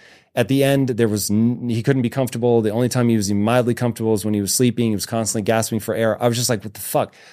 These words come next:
Like, you're never going home. You know that, right? Like, this is a one-way street. Medicine is not gonna change so radically. You're not gonna wake up tomorrow and this is gonna be cured. So if it were me at that point, I for sure would have tapped out. Uh,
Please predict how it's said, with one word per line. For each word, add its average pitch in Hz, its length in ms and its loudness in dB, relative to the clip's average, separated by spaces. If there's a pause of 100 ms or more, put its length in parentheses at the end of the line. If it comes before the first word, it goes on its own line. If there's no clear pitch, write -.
Like, 127 200 -2
you're 127 220 2
never 147 400 4
going 185 240 4
home. 107 300 -2
You 107 100 2
know 147 220 6
that, 87 180 -2
right? 98 220 -4
Like, 101 180 -6
this 156 280 2
is 135 120 0
a 120 120 2
one-way 113 540 0
street. 95 360 -4
Medicine 104 360 -4
is 104 120 -2
not 127 160 -2
gonna 135 140 -4
change 131 340 -2
so 131 80 -2
radically. 113 400 0
You're 98 80 0
not 98 160 -2
gonna 131 100 -4
wake 127 200 -2
up 131 100 -2
tomorrow 165 420 0 (300)
and 110 100 -2
this 110 100 0
is - 60 -4
gonna 131 140 2
be 135 100 0
cured. 147 320 0 (220)
So 120 300 2 (100)
if 104 220 0
it 156 160 4
were 175 200 2
me 165 400 2 (100)
at 104 200 -4
that 139 220 2
point, 110 340 -2
I 104 140 -2
for 139 360 2
sure 123 320 2
would 98 140 -2
have 98 100 -2
tapped 95 260 -4
out. 120 300 -2 (480)
Uh, 104 320 -2